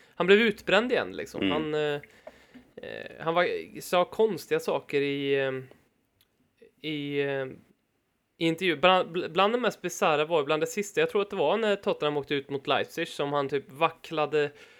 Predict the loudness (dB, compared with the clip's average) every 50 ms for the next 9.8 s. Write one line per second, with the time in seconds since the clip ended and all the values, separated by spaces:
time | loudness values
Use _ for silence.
0 | -20 -20 _ _ _ _ _ _ _ _ _ -4 0 2 4 4 6 6 6 4
1 | 2 0 -8 -12 -8 -2 0 2 2 2 2 2 2 2 2 0 -2 -4 -8 -12
2 | _ -20 -20 -20 -20 _ _ _ _ _ _ _ _ _ _ _ _ _ -10 -6
3 | -6 -6 -6 -6 -4 0 0 2 4 4 4 2 2 0 0 2 2 2 0 0
4 | 0 0 0 0 -2 -4 -6 -12 _ _ _ _ _ _ _ -20 -20 _ -4 -2
5 | 0 0 0 2 0 0 0 0 0 0 2 2 0 -2 -2 -2 -2 -2 -2 -2
6 | 0 2 2 4 4 2 2 0 2 2 4 4 4 4 2 2 0 -4 -8 -14
7 | -14 -6 -4 -2 -2 -2 -2 -4 -6 -6 -8 -12 -18 _ _ _ -14 -12 -12 -10
8 | -10 -10 -2 0 2 4 4 2 2 0 -4 -6 -12 -8 -4 -4 -4 -2 0 0
9 | 0 0 0 -2 -4 -2 0 0 0 0 0 2 0 0 0 -2